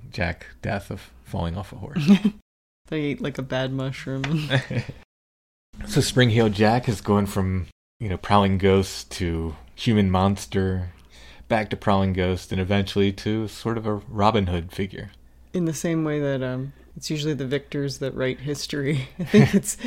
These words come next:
Speaker 1: <laughs>
Speaker 2: sometimes the, the newspaper men who are looking for a good copy are the ones who, uh, write down the, the new history.
Speaker 1: Yeah, do you think there was a sort of turn-of-the-century optimism that went into that, sort of recharacterizing him?
Speaker 2: Oh, instead of focusing on Jack the Ripper?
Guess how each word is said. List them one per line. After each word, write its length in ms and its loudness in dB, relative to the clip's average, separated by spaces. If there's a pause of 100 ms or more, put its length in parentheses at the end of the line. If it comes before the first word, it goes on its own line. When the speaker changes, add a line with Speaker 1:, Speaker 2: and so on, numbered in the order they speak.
(160)
Speaker 1:
<laughs> 240 -18
Speaker 2:
sometimes 520 4
the, 200 -2
the 140 -4
newspaper 680 -2
men 320 -2
who 140 -4
are 100 -4
looking 300 -6
for 200 -8
a 40 -10
good 240 -4
copy 680 -8
are 100 0
the 140 -2
ones 260 -4
who, 280 -6
uh, 280 -8 (200)
write 200 -4
down 240 -2
the, 220 -8 (100)
the 80 -4
new 220 0
history. 600 -6 (300)
Speaker 1:
Yeah, 240 2
do 120 0
you 20 2
think 160 0
there 100 0
was 140 0
a 60 0
sort 240 0
of 100 -2
turn-of-the-century 800 2
optimism 840 0
that 180 -2
went 160 0
into 220 -2
that, 320 -4
sort 200 -4
of 220 -4 (100)
recharacterizing 840 0
him? 360 -6 (420)
Speaker 2:
Oh, 120 -2
instead 300 -2
of 100 -2
focusing 520 -6
on 100 -4
Jack 240 -6
the 80 -8
Ripper? 520 -8